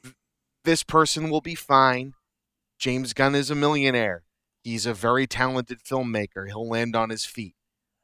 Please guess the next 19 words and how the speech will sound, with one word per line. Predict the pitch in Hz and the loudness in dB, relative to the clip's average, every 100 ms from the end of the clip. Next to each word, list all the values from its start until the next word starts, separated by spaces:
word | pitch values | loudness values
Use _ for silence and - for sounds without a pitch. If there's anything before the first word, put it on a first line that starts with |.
| - | -2
Um, | 120 107 104 104 - _ _ _ _ - - | 2 2 0 -4 -10 _ _ _ _ -20 4
but | 143 131 | 6 8
all | 135 147 | 10 10
the | 143 143 | 8 8
other | 143 143 127 | 8 8 2
people, | - 123 - 107 | -4 -6 -4 -6
high | - 131 135 131 131 131 - _ _ - | 2 8 10 10 8 0 -10 _ _ 6
brow | 131 131 127 | 10 12 10
and | 127 131 135 | 6 2 0
low | 123 127 120 | 2 4 4
brow, | 110 113 110 110 110 | 4 4 6 6 2
that | 107 | -6
are | 107 - _ _ _ _ - | -10 -12 _ _ _ _ 0
gonna | 127 117 | 0 2
get | 120 - | -4 -2
taken | 135 123 117 113 | -2 -2 -2 0
down | 117 123 117 | 2 2 0
now | 113 113 | 0 0
because | 107 110 - 117 110 | -2 -8 -6 -4 -4